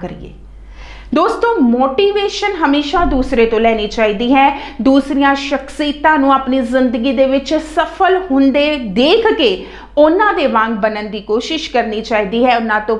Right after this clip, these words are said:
ਪ੍ਰੇਰਨਾ ਲੈਣੀ ਚਾਹੀਦੀ ਹੈ, ਪਰ ਕੰਪੈਰੀਜ਼ਨ ਨਹੀਂ ਕਰਨਾ ਚਾਹੀਦਾ, ਕਿਉਂਕਿ ਮੋਟੀਵੇਸ਼ਨ ਪੋਜ਼ਿਟਿਵ ਚੀਜ਼ ਹੈ। ਉਹ ਹਮੇਸ਼ਾ ਤੁਹਾਨੂੰ ਪ੍ਰੇਰਨਾ ਦਿੰਦੀ ਹੈ। ਪ੍ਰੇਰਨਾ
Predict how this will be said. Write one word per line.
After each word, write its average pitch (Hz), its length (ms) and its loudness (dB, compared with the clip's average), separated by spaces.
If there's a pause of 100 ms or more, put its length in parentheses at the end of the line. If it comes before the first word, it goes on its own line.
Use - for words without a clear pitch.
ਪ੍ਰੇਰਨਾ 320 500 0
ਲੈਣੀ 226 300 -2
ਚਾਹੀਦੀ 214 440 -2
ਹੈ, 302 120 2 (280)
ਪਰ 453 140 0 (100)
ਕੰਪੈਰੀਜ਼ਨ 349 840 -2
ਨਹੀਂ 349 180 -4
ਕਰਨਾ 240 320 -2
ਚਾਹੀਦਾ, 262 400 0
ਕਿਉਂਕਿ 311 260 -6
ਮੋਟੀਵੇਸ਼ਨ 302 960 0 (140)
ਪੋਜ਼ਿਟਿਵ 277 640 2
ਚੀਜ਼ 277 400 0
ਹੈ। 294 160 2 (280)
ਉਹ 330 260 4
ਹਮੇਸ਼ਾ 302 520 2
ਤੁਹਾਨੂੰ 311 380 0 (140)
ਪ੍ਰੇਰਨਾ 294 500 2
ਦਿੰਦੀ 277 340 0
ਹੈ। 320 120 4
ਪ੍ਰੇਰਨਾ 285 420 0